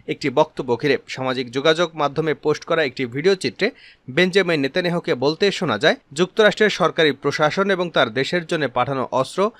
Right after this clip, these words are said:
ও গোলাবারুদের চালান আটকে রেখেছে। নেতানিয়াহুর এই বক্তব্যে চরম প্রতিক্রিয়া দেখিয়েছেন যুক্তরাষ্ট্রের জাতীয় নিরাপত্তা কাউন্সিলের মুখপাত্র জন কিরবি। বৃহস্পতিবার ইসরায়েলের প্রধানমন্ত্রীর সাম্প্রতিক বক্তব্য প্রসঙ্গে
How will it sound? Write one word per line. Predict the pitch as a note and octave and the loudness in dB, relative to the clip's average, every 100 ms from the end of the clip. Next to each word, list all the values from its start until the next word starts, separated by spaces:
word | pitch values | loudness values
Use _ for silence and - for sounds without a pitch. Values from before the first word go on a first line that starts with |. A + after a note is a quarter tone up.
| - - | -16 -4
ও | C#3+ | 0
গোলাবারুদের | C3 D3+ E3 E3+ E3 D#3+ C3 | 4 4 4 0 2 0 2
চালান | C#3 C#3+ F#3+ | 2 2 2
আটকে | E3 - C3 | -2 -2 -2
রেখেছে। | G#2 A#2+ - B2+ _ _ D3 | -2 -2 -2 -2 _ _ -2
নেতানিয়াহুর | E3 G3 G3 G3+ | 2 2 4 4
এই | G#3 | 4
বক্তব্যে | C#3 C#3 - - F3 G3 | 4 0 0 -6 0 2
চরম | - E3 C#3 | 2 2 0
প্রতিক্রিয়া | C3 E3+ G3 - F3 | -2 -6 -6 -2 0
দেখিয়েছেন | A#2+ B2 D3 C#3+ G3 G3+ | 0 -2 -2 -2 -2 -4
যুক্তরাষ্ট্রের | C#3+ C3 D3 C#3+ D3 | -6 -4 -4 0 -2
জাতীয় | A#2+ C3+ C#3+ F3 | 0 0 0 -4
নিরাপত্তা | D3 C#3 - D#3+ E3 | -2 -2 -2 -4 -4
কাউন্সিলের | D#3+ C3 B2+ C3+ G2+ | -2 -4 -2 -6 -4
মুখপাত্র | A#2+ - - A#2 - A3 - - _ C#3 | -6 -6 -4 -2 0 -2 -2 -20 _ 0
জন | D3 B2+ | 2 2
কিরবি। | D3+ C3+ B2 - _ - | 0 0 -2 -6 _ -4
বৃহস্পতিবার | C#3 E3+ - G3 F#3+ G3+ - | -2 -2 0 0 4 2 2
ইসরায়েলের | D3 E3 D#3 C3 | 2 2 2 0
প্রধানমন্ত্রীর | C#3+ D3+ E3 E3+ G3 | -2 -2 -4 -2 -2
সাম্প্রতিক | - D#3+ C#3+ D#3 D3+ A2+ | -2 -4 -2 -2 -2 0
বক্তব্য | C3 - F#3 F3+ | 0 0 -4 -6
প্রসঙ্গে | E3+ D3 - A#2+ | -4 -6 -6 -6